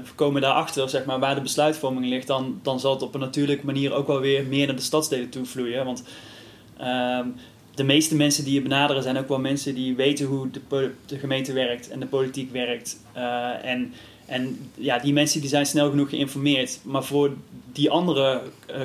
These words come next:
club mensen die niet zo heel dicht op de politiek staat, is het wel een uitdaging. Want, eh, ik, ik vraag me ook af hoeveel mensen bijvoorbeeld weten wat een stadsdeelcommissielid is. Ik bedoel, er zijn er relatief maar heel weinig die,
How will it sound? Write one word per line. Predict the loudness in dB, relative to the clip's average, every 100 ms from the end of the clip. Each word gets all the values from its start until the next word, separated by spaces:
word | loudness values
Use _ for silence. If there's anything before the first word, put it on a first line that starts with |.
| 0
club | 2 2
mensen | 0 0 2 2 2
die | 0
niet | 2 2
zo | 4
heel | 4 2
dicht | 0 -2
op | -6
de |
politiek | -4 -4 -4 -6
staat, | -4 -2 -2 -2
is | -4 -4
het | 0
wel | 0
een | 2
uitdaging. | 2 2 2 0 -4 -8
Want, | -8 -8 -12 -12
eh, | -8 -8 -8 -10
ik, | -12 -12
ik | -10 -10
vraag | -2 0 0
me |
ook | 0
af | 0 0
hoeveel | -2 2
mensen | 0 0
bijvoorbeeld | -2 -4 -2
weten | 0 0 0
wat | -6
een | -4
stadsdeelcommissielid | -2 -2 -2 -6 -4 -4 -4 -6 -6
is. | -8 -12
Ik |
bedoel, | -12 -10
er | -4
zijn | -2 -2
er | -2
relatief | -4 -2 -2 0
maar | 0
heel | 2 2
weinig | 4 4 2 -2
die, | -4 -4